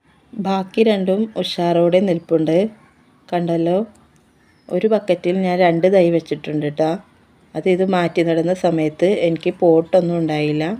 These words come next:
അപ്പോൾ ഒരു ബക്കറ്റിൽ എനിക്ക് രണ്ട് തൈ വെക്കേണ്ടി വന്നു.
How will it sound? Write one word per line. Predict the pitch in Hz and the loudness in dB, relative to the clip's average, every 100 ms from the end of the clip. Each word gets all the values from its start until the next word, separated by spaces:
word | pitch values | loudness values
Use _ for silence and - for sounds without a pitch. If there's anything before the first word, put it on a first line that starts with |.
| - - | -12 -14
അപ്പോൾ | 156 185 170 | 0 2 2
ഒരു | 185 | 0
ബക്കറ്റിൽ | 180 - 151 175 196 - 170 | -2 -4 -6 -4 -6 -6 -6
എനിക്ക് | 160 170 | -4 -2
രണ്ട് | 170 160 170 | 0 0 2
തൈ | 160 165 | 2 2
വെക്കേണ്ടി | 160 156 151 151 156 | 0 -2 -2 0 0
വന്നു. | 147 160 | 0 -2